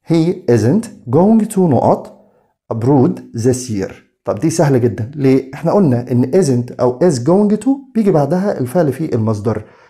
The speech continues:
المصدر هنا بدون إضافات، هتشيل ال آي إن جي تبقى going to travel، تكتب الفعل يعني بدون أي إضافات.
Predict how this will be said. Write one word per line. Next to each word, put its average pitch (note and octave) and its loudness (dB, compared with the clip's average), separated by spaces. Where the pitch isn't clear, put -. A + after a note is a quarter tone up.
المصدر F#3 2
هنا A#3 2
بدون C#3+ 0
إضافات، A#2+ 0
هتشيل D3 -2
ال - -2
آي C3+ 2
إن C3 0
جي A2+ -6
تبقى A#2+ -2
going B2 2
to D#3 -2
travel، A#2+ 2
تكتب B2+ 0
الفعل E3+ 2
يعني G#3 4
بدون D#3+ -2
أي C#3 -2
إضافات. - -6